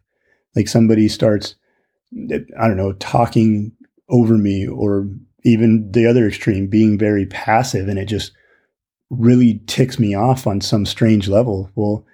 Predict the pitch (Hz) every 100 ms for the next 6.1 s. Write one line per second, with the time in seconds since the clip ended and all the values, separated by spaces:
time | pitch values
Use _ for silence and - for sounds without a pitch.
0 | _ _ _ _ - 107 104 107 127 -
1 | _ _ _ _ _ - 107 - 170 139
2 | 135 123 113 107 107 98 - 101 - -
3 | 127 139 110 104 113 127 120 104 104 101
4 | 95 104 101 101 98 98 98 - 107 98
5 | 90 90 95 95 92 - 101 123 104 104